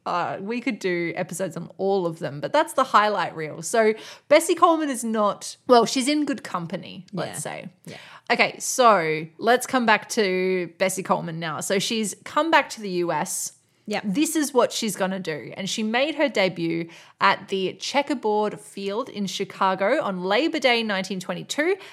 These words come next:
Speaker 1: And I do believe that it's just been Labor Day in the U S. So if you're in the U S, happy Labor Day. It's the ninety-eighth anniversary of Bessie Coleman's debut.
Speaker 2: Hey.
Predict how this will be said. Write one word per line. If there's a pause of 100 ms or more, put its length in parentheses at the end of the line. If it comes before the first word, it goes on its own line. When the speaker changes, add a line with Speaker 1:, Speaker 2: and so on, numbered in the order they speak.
(140)
Speaker 1:
And
I
do
believe (140)
that
it's
just
been
Labor
Day
in
the (120)
U
S.
So
if
you're
in
the
U
S,
happy
Labor
Day.
It's
the (580)
ninety-eighth
anniversary (160)
of (180)
Bessie
Coleman's
debut.
Speaker 2:
Hey.